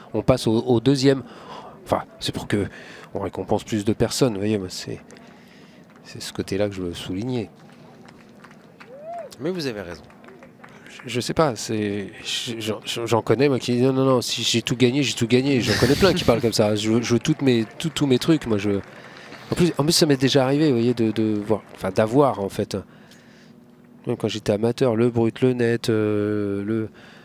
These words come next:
Speaker 1: enfin, c'est, c'était même, euh, trop, le concours de précision, le.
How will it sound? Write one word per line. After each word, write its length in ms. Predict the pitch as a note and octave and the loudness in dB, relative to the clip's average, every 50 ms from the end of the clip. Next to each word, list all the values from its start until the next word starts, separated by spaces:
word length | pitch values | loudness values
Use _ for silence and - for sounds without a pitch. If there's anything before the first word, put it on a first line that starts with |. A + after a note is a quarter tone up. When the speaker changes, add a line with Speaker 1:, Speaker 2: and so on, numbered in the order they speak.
| - - - _ | -20 -20 -20 _
Speaker 1:
enfin, 120 | - - G2 | -10 -8 -6
c'est, 160 | - - G2+ | -6 -4 -4
c'était 520 | - - A2 G2+ - - A#2+ A2+ A2 G#2 | -4 -4 -6 -4 -2 -2 0 0 0 0
même, 240 | G2+ A2 A2+ A#2 A2 | 0 -2 -2 -2 -2
euh, 240 | G#2+ G2+ G2+ G2+ G2+ | -2 -2 0 -2 -2
trop, 300 | G2+ - - D#3+ D3 B2 | -4 -2 0 2 2 4
le 120 | A2+ B2+ B2 | 4 2 2
concours 280 | - B2 A2+ - A#2+ | 0 -2 -2 -4 -4
de 60 | A#2 | -2
précision, 640 | - B2+ A2+ - - A#2+ A#2 A2+ A2 A2 A2+ A#2 A2+ | -2 -2 -2 -2 -4 -6 -4 -4 -2 -2 -2 -2 -2
le. 180 | A2+ A2 A#2 | -2 -2 -4